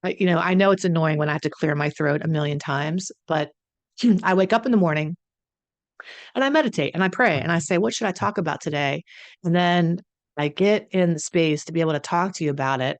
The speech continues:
And then I'm like, "Oh yeah, I haven't talked all day yet today. Now my voice is gonna crack." But, you know, hey, look, I,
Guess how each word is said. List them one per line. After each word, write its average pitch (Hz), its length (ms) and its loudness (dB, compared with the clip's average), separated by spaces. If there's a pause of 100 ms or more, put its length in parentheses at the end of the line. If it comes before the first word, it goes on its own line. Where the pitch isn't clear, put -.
And 156 120 -2
then 151 300 -2
I'm 156 140 -4
like, 139 220 -4 (540)
"Oh 175 100 0
yeah, 165 220 4
I 151 60 0
haven't 151 260 -2
talked 170 320 -2
all 131 120 0
day 135 180 -2
yet 127 160 -2
today. 131 240 -2
Now 147 140 -2
my 143 160 -2
voice 156 280 0
is 151 100 -6
gonna 143 180 -4
crack." 147 280 -4
But, 160 240 -2
you 233 120 -2
know, 226 240 0
hey, 220 180 -4
look, 175 200 0 (460)
I, 214 180 -2